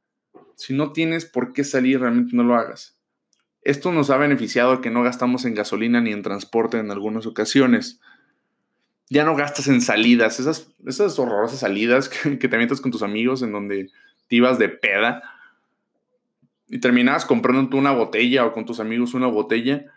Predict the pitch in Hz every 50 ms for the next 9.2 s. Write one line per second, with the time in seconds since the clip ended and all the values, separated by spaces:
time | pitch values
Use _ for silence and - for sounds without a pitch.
0 | _ _ _ _ _ _ _ _ _ _ - 123 117 123 131 117 113 120 135 160
1 | 156 160 127 113 - 131 120 127 139 143 139 135 - 143 123 117 - - 120 127
2 | 131 123 127 127 131 127 - - 117 - - - 120 110 117 110 113 113 120 113
3 | 110 104 - - - 87 80 - 117 131 147 165 175 170 - - - 156 147 143
4 | 139 131 127 120 107 98 - - - - _ _ _ _ _ _ _ _ _ _
5 | _ _ _ _ 123 143 170 170 165 147 - - 110 120 131 135 127 123 - 104
6 | - - 120 113 107 104 95 - - - 98 107 110 110 - 131 123 117 123 113
7 | - 110 - - 113 110 110 107 98 - 113 131 143 147 - - - - 104 -
8 | - 113 110 107 - _ 120 120 - 120 113 113 107 - 107 - - 104 98 95
9 | 98 - -